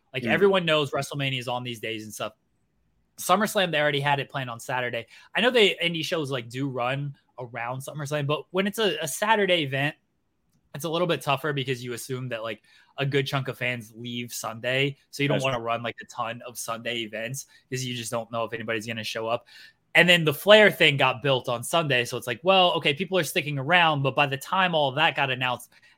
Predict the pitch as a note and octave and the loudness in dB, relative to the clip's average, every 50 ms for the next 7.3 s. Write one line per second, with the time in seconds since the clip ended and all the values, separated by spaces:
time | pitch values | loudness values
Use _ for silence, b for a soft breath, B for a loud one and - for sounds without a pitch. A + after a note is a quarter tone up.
0 | b - - - F3 F3+ E3+ E3 D#3+ D#3 D3 C#3 - - - C3+ C#3 C3+ C3+ B2+ | b -4 4 6 6 6 6 6 2 2 2 0 -4 -8 -8 -4 -4 -2 -4 -4
1 | - D3 C#3 C#3 C3+ C3 B2+ B2+ A#2 B2 A#2+ A#2 - B2 A#2+ A#2 G#2 - - A#2+ | -4 -6 -6 -4 -4 -4 -4 -4 -4 -4 -6 -8 -6 -6 -6 -6 -6 -8 -10 -12
2 | - - C3+ A#2+ A2 B2 A#2 A2 - A#2+ A2+ A2+ A2 G#2+ A2+ A2+ G#2+ A#2 A#2+ A2+ | -8 -8 -8 -6 -6 -8 -10 -10 -10 -10 -12 -12 -12 -14 -14 -14 -12 -10 -10 -8
3 | G#2+ G#2+ A2 G#2+ G#2 - - - - C3 A#2+ A2+ A2 - - B B B B - | -8 -8 -10 -12 -12 -12 -10 -10 -8 -8 -8 -8 -10 -12 -18 B B B B -6
4 | C3+ - - C#3 A#2+ A2 A#2+ A#2+ A#2 A2 A2 G#2+ G2 F#2+ G#2+ G2+ G2+ - A2+ G#2+ | -4 -2 -2 -2 -2 -2 -4 -6 -6 -8 -8 -12 -12 -12 -14 -16 -14 -14 -14 -14
5 | G#2 G2+ - - C3 C#3 C#3+ C3+ F3+ E3+ E3 D3+ C#3+ C#3 B2+ C3 A#2 A#2 A2 G#2 | -14 -10 -4 0 0 2 2 0 0 -2 0 2 2 2 2 2 2 2 0 -2
6 | - A#2 A#2 A#2 G#2+ - - C3+ A#2+ - - A#2 G#2 - - A2+ A2+ A2+ A2 G#2+ | -4 -8 -8 -8 -8 -8 -6 -6 -6 -8 -10 -14 -14 -14 -12 -10 -8 -8 -8 -8
7 | G2 - A#2+ A2+ A2 | -8 -6 -6 -8 -8